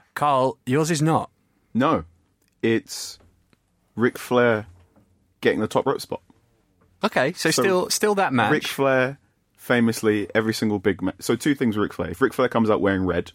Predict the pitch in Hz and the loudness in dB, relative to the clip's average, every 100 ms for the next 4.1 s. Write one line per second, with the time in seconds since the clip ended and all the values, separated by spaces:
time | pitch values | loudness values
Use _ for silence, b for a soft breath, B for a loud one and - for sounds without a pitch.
0 | _ - 95 107 95 90 85 101 - _ | _ -12 -4 -2 0 -2 -4 -8 -10 _
1 | _ _ _ - - 101 95 - 92 90 | _ _ _ -12 -2 0 0 -2 -4 -4
2 | 87 87 - _ - 95 - 87 - 87 | -4 -6 -8 _ -10 -6 -4 -4 -6 -10
3 | 78 - _ b b b 101 101 92 90 | -10 -14 _ b b b 0 0 0 -2